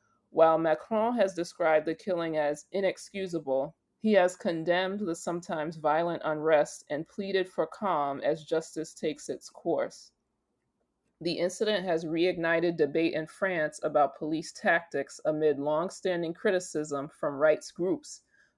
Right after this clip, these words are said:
about the treatment of people in low-income suburbs, particularly ethnic minorities.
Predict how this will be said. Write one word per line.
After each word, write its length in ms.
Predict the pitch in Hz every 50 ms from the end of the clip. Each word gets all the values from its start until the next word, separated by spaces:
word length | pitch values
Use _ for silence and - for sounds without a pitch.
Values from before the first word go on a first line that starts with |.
| -
about 320 | - 156 151 156 156 151 -
the 80 | 147
treatment 420 | 151 - - 202 175 - 185 190 170
of 160 | 170 170 -
people 380 | - 196 175 175 - 160 147
in 180 | - 160 151 151
low-income 640 | 147 151 156 160 170 - 170 185 185 - 202 151 165
suburbs, 720 | 170 - - 190 190 190 190 185 190 190 190 202 - - _ -
particularly 840 | - 151 147 - - - - - 170 170 160 151 151 147 147 143 -
ethnic 400 | - 165 170 - - 156 - -
minorities. 840 | 143 139 143 147 151 156 151 147 139 127 127 - - - - -